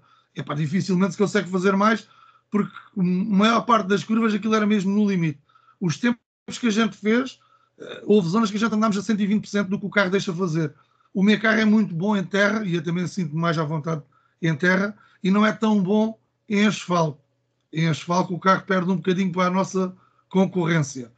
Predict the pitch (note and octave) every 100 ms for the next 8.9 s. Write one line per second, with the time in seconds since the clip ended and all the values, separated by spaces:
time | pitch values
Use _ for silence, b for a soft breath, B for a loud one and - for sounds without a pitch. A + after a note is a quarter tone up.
0 | b b b b b C#3 E3 D#3+ E3+ G3+
1 | - C4 A3 A#3+ B3 - A#3+ A#3 G#3 F3
2 | E3 C#3 D#3+ - F3 A#3 A3 D#3 F3 F3
3 | C#3 F3 D#3+ F3 D3 G3+ G3 F3 D3+ E3+
4 | E3 D3+ b b - D#3+ D3+ E3+ D3 E3
5 | D#3+ E3 D#3 F#3 G#3+ - b b - D3+
6 | E3 D3+ E3 D#3 D3+ E3+ G3 G#3 G#3 b
7 | - C#3+ D#3 D3+ D3 F3 E3 D3 F3 D#3
8 | D3+ F3 D#3+ D#3+ D#3+ E3 F3 G3+ G#3+